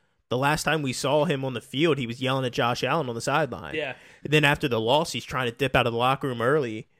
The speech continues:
Speaker 1: And I think it was, who was it? One of the running backs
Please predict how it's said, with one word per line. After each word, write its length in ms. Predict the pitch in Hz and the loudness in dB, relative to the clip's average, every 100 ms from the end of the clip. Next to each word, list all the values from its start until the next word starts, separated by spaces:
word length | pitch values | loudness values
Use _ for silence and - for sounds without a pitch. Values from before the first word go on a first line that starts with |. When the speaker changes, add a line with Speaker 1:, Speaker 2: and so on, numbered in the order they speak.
| _ _ | _ _
Speaker 1:
And 100 | 135 | -8
I 120 | 113 113 | -6 -6
think 640 | - _ 160 185 - - | -10 _ 0 0 -2 -4
it 200 | 147 - | -2 -2
was, 840 | 139 135 131 123 117 117 - - - _ _ _ _ _ _ _ _ - | 0 4 4 2 -2 -4 -6 -8 -14 _ _ _ _ _ _ _ _ -8
who 80 | 170 | -8
was 340 | 147 131 - | -6 -10 -12
it? 160 | - - _ _ _ _ _ _ _ _ - | -18 -20 _ _ _ _ _ _ _ _ -4
One 140 | 196 | -2
of 100 | 156 | 0
the 60 | 147 | -2
running 180 | 143 | -4
backs 540 | - 92 71 - - | -4 -6 -6 -10 -14